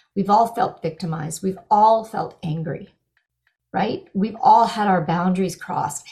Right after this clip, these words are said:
and been unable to set boundaries and been unable to say no and suffered as a result. Those sessions are all in there. So you can just go ahead and get started with those, and you might be able to do one a week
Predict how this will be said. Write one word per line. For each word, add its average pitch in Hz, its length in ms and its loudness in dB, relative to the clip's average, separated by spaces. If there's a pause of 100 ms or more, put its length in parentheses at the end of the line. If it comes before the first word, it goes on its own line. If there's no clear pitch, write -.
(140)
and 185 140 2
been 185 120 4
unable 185 420 2
to - 100 -14
set - 300 -8
boundaries 143 500 -8
and 175 140 -2
been 180 100 2
unable 180 400 0
to - 80 -12
say 160 320 -4
no 165 460 0
and 151 180 -8
suffered 175 380 -6
as 165 120 -8
a - 40 -14
result. 156 440 -2 (360)
Those 330 200 0
sessions 370 440 0
are - 100 0
all 254 240 0
in 247 160 -4
there. - 300 -10 (540)
So 202 240 2
you 202 220 2
can 269 200 -2
just - 220 -6
go 208 160 2
ahead 214 260 0
and 190 160 0
get - 160 -8
started 170 400 -2
with 156 180 -4
those, 220 320 -2
and 196 160 0
you 247 100 -4
might 269 220 -6
be 202 120 -2
able 190 160 0
to 190 120 -10
do 175 200 -6
one 165 200 -2
a 165 60 -2
week 180 480 -6